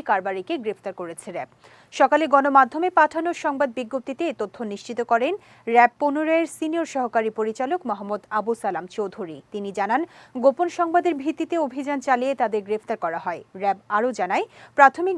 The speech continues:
জিজ্ঞাসাবাদে গ্রেফতারকৃতরা সীমান্ত এলাকা থেকে মাদক সংগ্রহ করে স্থানীয় এলাকা ও কক্সবাজারের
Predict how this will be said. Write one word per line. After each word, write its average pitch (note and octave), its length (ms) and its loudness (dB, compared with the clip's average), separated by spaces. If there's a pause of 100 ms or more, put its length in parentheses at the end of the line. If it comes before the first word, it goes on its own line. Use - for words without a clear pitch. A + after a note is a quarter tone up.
জিজ্ঞাসাবাদে C#4+ 600 0 (120)
গ্রেফতারকৃতরা C4 680 -2 (140)
সীমান্ত C#4+ 340 -4 (120)
এলাকা G#3+ 220 0 (100)
থেকে B3+ 200 -2 (400)
মাদক A3 280 4 (120)
সংগ্রহ C4 320 -2 (120)
করে D#4 180 -2 (160)
স্থানীয় B3+ 300 -4 (220)
এলাকা G3 280 -2 (180)
ও - 20 0 (440)
কক্সবাজারের E4+ 640 4